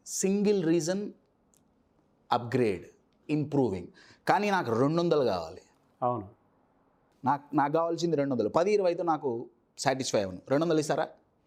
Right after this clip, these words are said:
Speaker 1: దీనికి?
Speaker 2: అది, అది, అది కనిపిస్తుంది కదా. ఆ, ఫిజికల్గా.
Speaker 1: ఫిజికల్గా. Now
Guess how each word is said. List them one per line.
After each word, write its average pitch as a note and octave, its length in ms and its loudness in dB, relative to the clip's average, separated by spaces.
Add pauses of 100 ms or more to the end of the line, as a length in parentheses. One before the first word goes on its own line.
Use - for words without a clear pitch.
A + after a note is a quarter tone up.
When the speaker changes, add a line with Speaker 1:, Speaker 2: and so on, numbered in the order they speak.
(100)
Speaker 1:
దీనికి? D3+ 380 0 (400)
Speaker 2:
అది, C#3+ 160 0
అది, C#3 200 2
అది C#3 420 0
కనిపిస్తుంది E3+ 520 -2
కదా. A#2 340 0 (240)
ఆ, C#3+ 400 0 (440)
ఫిజికల్గా. D#3+ 560 0 (460)
Speaker 1:
ఫిజికల్గా. F3+ 500 0 (580)
Now A3 480 2